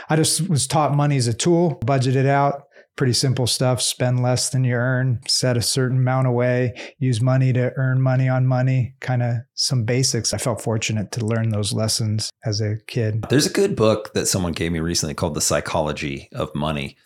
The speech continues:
Speaker 1: Right.
Speaker 2: It talks about figuring out what your relationship to money is,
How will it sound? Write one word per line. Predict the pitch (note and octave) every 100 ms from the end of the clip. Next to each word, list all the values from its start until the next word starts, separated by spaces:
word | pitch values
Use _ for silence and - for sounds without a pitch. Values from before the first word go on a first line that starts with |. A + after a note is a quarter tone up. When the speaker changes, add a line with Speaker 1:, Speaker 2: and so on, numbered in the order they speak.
| -
Speaker 1:
Right. | A#2
Speaker 2:
It | A#2+
talks | F#2+ -
about | E2 -
figuring | - G#2 F2 F2 E2+
out | E2+ D2
what | D#2+ D2+
your | D#2 D#2 D2+ D2 C2+ _ - E2+ D2
relationship | E2 E2 E2+ D2+ - E2
to | - D#2+
money | D2+ D2 C#2 C#2 -
is, | A2 B2 D3 D#3 G#3